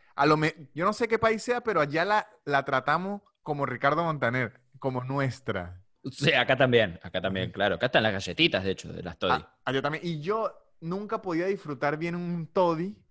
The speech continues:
Speaker 1: si no estaba cerca de mi casa porque me cagaba encima. Y yo llegué a hacerle la culpa al toddy.
Speaker 2: No,
Speaker 1: Y
Speaker 2: pobre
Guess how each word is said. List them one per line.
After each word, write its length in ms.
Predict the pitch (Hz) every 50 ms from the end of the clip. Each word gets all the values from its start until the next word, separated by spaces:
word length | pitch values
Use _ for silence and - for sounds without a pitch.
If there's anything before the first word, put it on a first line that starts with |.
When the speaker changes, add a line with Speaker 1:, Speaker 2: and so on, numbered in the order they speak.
| _ _ _ _
Speaker 1:
si 220 | - - - 165 151
no 100 | 147 151
estaba 320 | 147 - - 175 175 180
cerca 300 | 170 - 175 156 143 151
de 60 | 135 127
mi 120 | 127 123
casa 280 | 123 135 135 - 165 156
porque 300 | 165 151 143 - 139 131
me 120 | 123 120
cagaba 320 | 107 113 110 117 120 123 127
encima. 360 | 131 123 - 165 156 135 123
Y 60 | 123
yo 120 | 123 139 151
llegué 260 | 147 165 175 175 190 190
a 40 |
hacerle 300 | 185 - - 190 180 185
la 160 | 180 160 143 135
culpa 300 | 170 185 180 - 156 135
al 220 | 127 113 117 117
toddy. 460 | _ - 156 156 151 131 110 92 87 - _ _ _ _ _ _ _ _ _ _ _ _ _ _ _ _ _ _ _ _ _ -
Speaker 2:
No, 760 | - 98 95 95 92 92 90 90 87 80 78 76 78 78 - _ -
Speaker 1:
Y 80 | 147
Speaker 2:
pobre 80 | 139 92